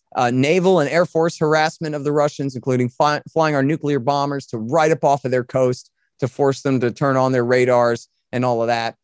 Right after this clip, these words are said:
And not just in the, in the Baltic and Black Seas, but also in the Okhotsk Sea, which is north of Korea there in the Far East, north of, north of Vladivostok. And, um, and constantly testing their defenses and harassing them.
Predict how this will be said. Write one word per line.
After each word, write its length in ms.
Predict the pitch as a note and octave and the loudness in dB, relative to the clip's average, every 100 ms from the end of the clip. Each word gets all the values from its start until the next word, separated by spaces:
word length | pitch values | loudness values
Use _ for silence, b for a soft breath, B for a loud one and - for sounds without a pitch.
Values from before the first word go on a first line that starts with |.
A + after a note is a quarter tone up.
| _ - | _ -4
And 120 | B2+ | -2
not 220 | D#3+ G3 | 0 -2
just 200 | G3+ - | -6 -4
in 120 | E3+ | -2
the, 200 | E3 D3+ | -2 -2
in 80 | D3+ | -2
the 60 | C3+ | 0
Baltic 420 | D3 D3 C3 C#3+ | 0 0 -2 -6
and 100 | C3+ | -2
Black 260 | C3 A#2+ - | 0 -2 -4
Seas, 280 | - D3+ - | -6 -6 -2
but 120 | C3 | 0
also 280 | C#3 - B2+ | 0 0 -2
in 80 | |
the 60 | A#2+ | -2
Okhotsk 580 | B2+ D3+ - C#3+ A#2+ - | -2 -4 -4 -4 -4 -6
Sea, 360 | - A2+ A2 - _ | -4 -4 -4 -10 _
which 220 | C3 A#2+ C3+ | -6 -2 -2
is 220 | A2+ - | -2 0
north 380 | C3 C#3 C3 - | 2 2 0 -2
of 240 | C3 A2 | -4 -4
Korea 480 | - B2+ E3 D#3 G#2 | -4 0 2 2 0
there 260 | - G#2+ G2+ | -6 -10 -6
in 140 | B2 | -6
the 60 | A#2+ | -6
Far 320 | - B2 A#2+ | -2 -2 0
East, 340 | D3 C3+ - C3+ | -2 -2 -4 -4
north 160 | B2+ | -2
of, 160 | B2 - _ | -2 -4 _
north 300 | C#3 C#3+ C#3+ | 0 0 0
of 140 | C#3+ B2 | -2 -2
Vladivostok. 760 | C3 B2 A2+ B2+ C#3+ - F#2+ - _ _ _ _ - | -2 -2 0 -2 -2 -4 -10 -12 _ _ _ _ -8
And, 320 | B2+ A#2 B2 | -4 -4 -4
um, 320 | B2+ A2+ G#2 _ _ _ _ _ _ _ B2+ | -4 -4 -8 _ _ _ _ _ _ _ -4
and 160 | B2 | -4
constantly 560 | C3+ E3+ G#3 - C#3+ A#2+ | -2 -2 -2 -2 -2 0
testing 380 | D3 C#3+ D3 C3 | 0 0 -2 -2
their 80 | |
defenses 560 | A#2 - C#3+ C#3 C#3+ B2 | -2 -4 -4 -4 -6 -6
and 120 | A2+ | -6
harassing 480 | A2+ B2 B2 - A#2+ | -4 -2 -2 -4 -6
them. 180 | A#2 | -6